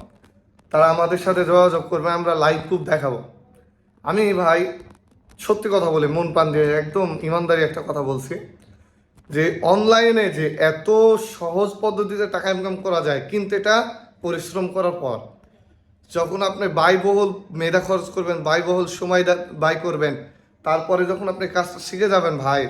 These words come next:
তখন মনে হবে কি যে, "আমি এতদিন কি করলাম? আমি এতদিন কি করলাম?" আমার শোরুম ছিল কয়টা জানেন? একটা, তাও ছিল না। আমি আগে বাসায় ভিডিও করতাম। আস্তে, আস্তে, আস্তে, আস্তে আলহামদুলিল্লাহ, আল্লাহ তাআলা আমাকে আজকে চারটা শোরুম দিয়েছে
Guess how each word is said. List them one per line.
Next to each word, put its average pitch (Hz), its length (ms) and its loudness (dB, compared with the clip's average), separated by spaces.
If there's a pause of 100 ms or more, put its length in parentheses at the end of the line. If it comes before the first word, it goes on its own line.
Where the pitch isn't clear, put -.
তখন 160 220 -6
মনে 185 180 -2
হবে 190 180 0
কি 185 140 -8
যে, 185 160 -2
"আমি 180 180 0
এতদিন 196 340 -2
কি 208 200 -10
করলাম? 196 460 0 (720)
আমি 170 200 0
এতদিন 220 320 0
কি 226 140 -8
করলাম?" 190 460 0
আমার 175 180 -2
শোরুম 208 340 -2
ছিল 208 200 -2
কয়টা 202 280 0
জানেন? 202 280 0
একটা, 175 460 -2 (220)
তাও 196 200 2
ছিল 220 180 2
না। 180 380 -4 (220)
আমি 160 200 0
আগে 196 460 -2
বাসায় 160 360 0
ভিডিও 175 200 -2
করতাম। 151 420 -6 (580)
আস্তে, 196 440 0
আস্তে, 196 340 0
আস্তে, 180 360 -2
আস্তে 175 300 -2
আলহামদুলিল্লাহ, 170 720 -2
আল্লাহ 160 220 -2
তাআলা 165 220 -2
আমাকে 156 280 -2
আজকে 156 220 -8
চারটা 160 360 -6
শোরুম 165 320 -8
দিয়েছে 151 560 -4